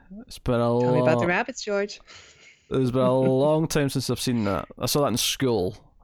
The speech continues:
Speaker 2: Mm, yeah. Well, that's what I was thinking of. But, uh, in any case, I, I don't know. I mean, there's some elements of it that I think are pretty good. And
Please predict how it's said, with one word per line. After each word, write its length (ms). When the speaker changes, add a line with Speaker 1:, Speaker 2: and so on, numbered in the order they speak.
Speaker 2:
Mm, 260
yeah. 220
Well, 220
that's 180
what 80
I 80
was 100
thinking 260
of. 220
But, 280
uh, 40
in 260
any 180
case, 300
I, 200
I 180
don't 160
know. 220
I 160
mean, 320
there's 380
some 120
elements 360
of 120
it 100
that 100
I 100
think 240
are 320
pretty 240
good. 420
And 520